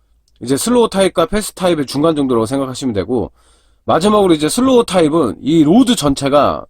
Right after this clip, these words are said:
연질이 이제 더 강해서 로드 전체로 힘이 분산되면서 더 많이 휘는 겁니다. 그러다 보니까 이제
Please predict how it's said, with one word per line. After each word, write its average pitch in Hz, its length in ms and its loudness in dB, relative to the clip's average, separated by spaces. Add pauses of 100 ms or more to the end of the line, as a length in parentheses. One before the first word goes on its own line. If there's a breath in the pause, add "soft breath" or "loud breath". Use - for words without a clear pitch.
(140)
연질이 160 640 0 (300)
이제 123 380 0 (300)
더 127 140 -4
강해서 120 580 0 (540)
로드 190 240 2
전체로 160 380 0
힘이 214 240 -4
분산되면서 131 520 -4
더 113 160 -6
많이 92 220 -4
휘는 208 280 -4
겁니다. 98 280 -4
그러다 147 240 -2
보니까 131 260 -4
이제 101 300 -4